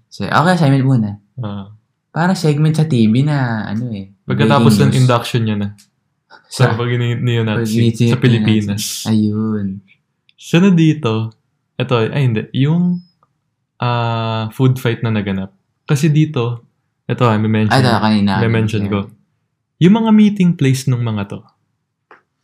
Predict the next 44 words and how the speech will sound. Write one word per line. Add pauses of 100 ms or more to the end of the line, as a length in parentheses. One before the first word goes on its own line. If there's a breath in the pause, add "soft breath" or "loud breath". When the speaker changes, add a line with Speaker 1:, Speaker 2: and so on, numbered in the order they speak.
Speaker 2:
laging
yung
lugar
kung
saan
may
pwede
makarinig.
Speaker 1:
Oo. (440)
Speaker 2:
Yung
una
sa
bar, (160)
parang
Speaker 1:
Ah.
Speaker 2:
inumaga
na
sila.
Siguro
five
A
M
na
nun
o
four. (720)
Speaker 1:
Inumaga,
inumaga
ka
ba
sa
bar?
Speaker 2:
Isang
beses
pa,
six
o'clock. (560)
Speaker 1:
Ayun.
Bakit
naglinis
ka
ba?
Speaker 2:
Ay,
hindi.